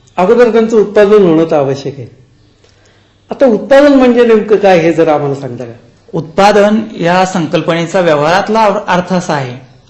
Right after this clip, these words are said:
Speaker 2: की एखादी वस्तू निर्माण करणं. उदाहरणार्थ, शेतकऱ्यानं अन्नधान्याचं उत्पादन केलं तर त्याला आपण व्यवहारामध्ये उत्पादन असं म्हणतो, किंवा साखर कारखान्यामध्ये साखर तयार केली गेली तर त्या साखरेत,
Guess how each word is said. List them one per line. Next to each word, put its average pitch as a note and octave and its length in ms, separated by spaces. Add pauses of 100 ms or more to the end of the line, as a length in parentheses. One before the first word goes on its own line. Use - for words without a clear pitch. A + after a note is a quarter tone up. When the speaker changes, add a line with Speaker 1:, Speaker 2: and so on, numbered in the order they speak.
(300)
Speaker 2:
की A3 600
एखादी F#3+ 460
वस्तू G#3+ 280
निर्माण D#3 420
करणं. B2+ 240 (280)
उदाहरणार्थ, G#3 500 (100)
शेतकऱ्यानं E3+ 520
अन्नधान्याचं E3+ 680
उत्पादन D#3+ 500
केलं C#3+ 220 (720)
तर G3 80
त्याला G3 220
आपण A3 240
व्यवहारामध्ये F3 480
उत्पादन D#3+ 380
असं C#3 180
म्हणतो, C#3 300 (760)
किंवा A3 340 (340)
साखर F3 400
कारखान्यामध्ये G3+ 640
साखर G3+ 420
तयार F#3 180
केली E3+ 280
गेली D3 300
तर E3 100
त्या F3+ 300
साखरेत, D#3 420